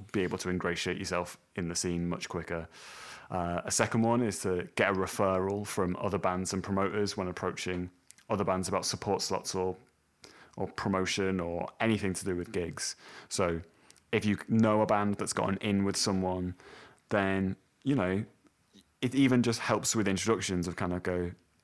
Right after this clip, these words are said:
part of that small talk when you meet someone is, "Oh, hey, yeah, I know Matt from that band." "Oh, you know Matt? Yeah, you played with them."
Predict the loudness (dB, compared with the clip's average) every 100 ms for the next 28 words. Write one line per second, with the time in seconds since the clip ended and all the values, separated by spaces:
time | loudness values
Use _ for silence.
0 | -12 0 2 2 2 2 4 2 0 0
1 | 0 0 0 -2 -2 -2 -2 -6 -8 0
2 | 2 4 2 2 2 0 0 -2 0 2
3 | 2 2 0 -2 -2 0 2 2 0 0
4 | 0 -2 0 4 4 4 4 2 2 2
5 | 2 0 0 2 2 2 2